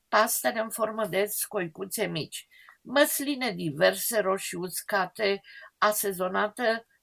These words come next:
cu sos de ulei și lămâie și piper. Să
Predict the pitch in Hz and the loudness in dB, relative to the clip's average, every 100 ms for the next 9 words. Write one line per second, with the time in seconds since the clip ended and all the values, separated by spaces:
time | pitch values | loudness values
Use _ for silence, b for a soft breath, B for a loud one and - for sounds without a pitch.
0 | _ _ - 190 226 240 - 185 196 - | _ _ -6 -4 -4 -4 -2 -2 -2 -6
1 | 170 165 156 143 185 190 - 165 156 147 | -2 -2 0 0 -2 -2 -6 0 0 0
2 | 131 170 156 _ - - 202 160 - - | -6 -8 -14 _ -14 -10 -10 -10 -10 -10
3 | - _ - B B B B - - | -12 _ -20 B B B B -2 2